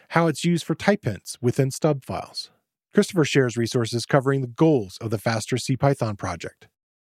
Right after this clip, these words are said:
We're on the cusp of the release of Python three eleven, but the project keeps moving forward as they look at ways to continue speeding up Python. We share several other articles and projects from the Python community,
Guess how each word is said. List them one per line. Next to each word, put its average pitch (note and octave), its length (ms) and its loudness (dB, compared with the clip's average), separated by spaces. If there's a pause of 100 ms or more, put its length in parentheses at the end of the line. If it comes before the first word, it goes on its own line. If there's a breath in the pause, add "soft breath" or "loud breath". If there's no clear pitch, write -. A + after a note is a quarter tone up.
(120)
We're D3 160 4
on E3+ 100 4
the D#3 60 2
cusp - 300 0
of C3+ 60 2
the B2+ 80 2
release C3+ 360 2
of A#2 120 -2
Python C3 400 0
three C#3 180 2
eleven, D3 380 0 (400 soft breath)
but C3 100 2
the - 80 0
project C3+ 400 2
keeps - 240 -4
moving C#3+ 300 2
forward C3+ 420 2 (380 soft breath)
as B2 140 2
they G#2+ 100 0
look A#2+ 200 0
at C3 120 0
ways A#2 240 0
to - 100 -6
continue B2+ 420 0
speeding A2 380 -4
up G#2+ 160 -6
Python. A#2 400 -2 (640)
We C#3 60 4
share C3+ 240 2
several D#3 400 2
other E3+ 260 2
articles A2+ 400 -4
and A#2 80 -2
projects G#2 420 -2
from B2+ 120 0
the A#2 60 0
Python A2+ 340 -2
community, D3+ 600 -2